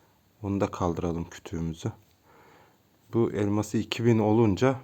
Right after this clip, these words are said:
bir tane inşaatçı kulübesi satın alacağım. Şöyle dükkanımıza girdiğimizde kaynaklar. Burada iki bin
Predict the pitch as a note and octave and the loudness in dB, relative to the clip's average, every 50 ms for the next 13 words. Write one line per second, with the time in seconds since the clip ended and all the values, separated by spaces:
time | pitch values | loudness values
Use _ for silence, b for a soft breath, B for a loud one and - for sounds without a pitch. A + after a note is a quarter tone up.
0 | - - - - G#2 G#2+ A2+ G2 - - A2 G2 - - - - - G2 F#2 G2+ | -16 -12 -4 -2 0 0 0 0 -2 -2 -2 -2 -2 -4 -8 -4 -4 -2 -2 -2
1 | F#2+ - - A2 - - G2 F2 D#2+ D#2+ D#2+ G#2 A2+ A2 - - - F#2+ F2+ F2 | -4 -4 -6 -6 -6 -4 -4 -2 -2 -2 -2 -2 -2 -4 -4 -4 -2 0 0 0
2 | - - - - - G2 F#2+ F#2+ F2+ E2+ G2 F2+ F#2 G2+ F2 D#2+ F2 E2+ E2 E2 | -2 -6 -10 -2 0 0 2 2 0 0 -2 0 0 0 0 0 -2 -2 -2 -2
3 | D#2+ - - A2+ A#2 - - B B B B B B B B B B B B B | -4 -2 0 0 0 -2 -6 B B B B B B B B B B B B B
4 | B B _ _ - - - G2+ F#2+ F#2+ F#2+ F2+ - - - G2 G#2+ B2+ B2 - | B B _ _ -8 -2 0 2 2 2 0 0 -2 -4 0 2 2 2 2 -2
5 | - _ _ _ _ _ _ _ _ b b b b b b b b b _ - | -12 _ _ _ _ _ _ _ _ b b b b b b b b b _ -6
6 | A#2 F#2+ E2+ - A2 A2 G#2 - - A2 - - - G#2 G#2+ G2+ G2 F#2 F#2 F2 | -4 -4 -2 0 0 0 0 -2 -6 -12 -8 -6 -4 0 0 2 2 2 0 -2
7 | E2 | -4